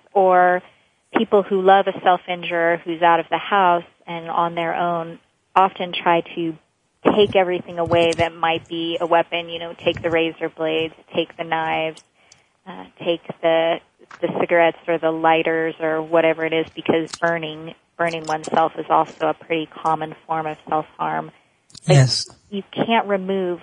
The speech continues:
Speaker 1: every implement that could be used in, self-injuriously. You know, you, you just cannot do that. And so, so being aware of that is important because it will drive anybody crazy to try to remove everything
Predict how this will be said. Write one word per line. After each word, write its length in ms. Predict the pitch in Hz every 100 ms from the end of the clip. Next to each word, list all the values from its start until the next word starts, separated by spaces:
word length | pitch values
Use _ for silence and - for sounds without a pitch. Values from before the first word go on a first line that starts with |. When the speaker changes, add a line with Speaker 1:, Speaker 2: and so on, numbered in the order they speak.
| -
Speaker 1:
every 560 | 185 180 180 180 180 175 -
implement 560 | 185 - 175 170 170 -
that 120 | 175 -
could 160 | 170
be 80 | 175
used 280 | 170 170 160 -
in, 120 | 180 170 _ _
self-injuriously. 1120 | 180 - 175 175 175 170 170 - - - 226
You 160 | - 185
know, 220 | 180 180
you, 180 | 180 175 170 -
you 160 | - 180
just 180 | - 175 - -
cannot 380 | 180 175 170 -
do 140 | 185 180
that. 240 | 170 165
And 160 | 165 165 _
so, 320 | 170 165 165 160 _ _ _ _ _ _ _ _ _ _ _
so 100 | -
being 380 | 185 196 196 185
aware 680 | 175 165 185 185 175 165 165 - _ _
of 120 | 175
that 360 | 170 170 165 160
is 160 | 170 160 - _
important 680 | 180 - 240 247 165 160 -
because 440 | - - 160 156 -
it 160 | 180
will 120 | 165 180
drive 380 | 175 165 165 165 - _ _
anybody 480 | 190 202 156 156 151
crazy 480 | - 165 160 156 156
to 100 | 156
try 300 | - 160 156
to 200 | 156 156 - _ _
remove 380 | 165 165 160 156
everything 760 | 151 156 156 - 151 151 156